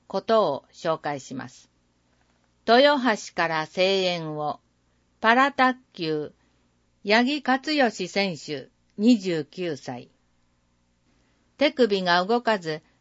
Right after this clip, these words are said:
手が短い先天性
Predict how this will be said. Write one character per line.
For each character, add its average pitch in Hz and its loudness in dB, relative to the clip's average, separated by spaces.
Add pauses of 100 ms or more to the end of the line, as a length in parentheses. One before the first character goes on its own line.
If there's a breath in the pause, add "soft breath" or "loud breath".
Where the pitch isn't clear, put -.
(140)
手 233 2
が 196 4
短 202 -2
い 147 -8 (120)
先 247 0
天 240 2
性 202 -2